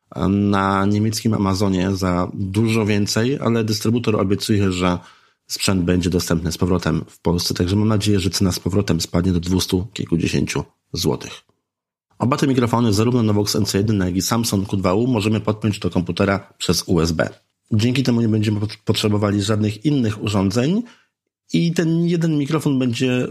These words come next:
w całym sprzętem, jaki będziemy potrzebowali do nagrywania podcastu. No bo cały czas zakładam, że każdy z nas ma jakiś komputer. Czy da się drożej?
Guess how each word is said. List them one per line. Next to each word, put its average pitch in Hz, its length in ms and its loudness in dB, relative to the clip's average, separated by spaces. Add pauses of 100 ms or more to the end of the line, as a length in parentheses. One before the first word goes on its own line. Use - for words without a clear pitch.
w - 300 -18
całym 113 340 2
sprzętem, 117 400 0
jaki 101 180 0
będziemy 95 280 2
potrzebowali 90 560 0
do 85 360 -2
nagrywania 85 360 0
podcastu. - 540 -8 (260)
No - 80 0
bo 110 80 0
cały 104 260 0
czas 127 200 0
zakładam, 113 500 2
że 98 240 0 (200)
każdy 92 300 0
z 82 100 -2
nas 80 200 -2
ma 80 60 -2
jakiś - 200 -6
komputer. - 420 -8 (500)
Czy - 120 -2
da 110 140 2
się 123 140 0
drożej? 113 480 2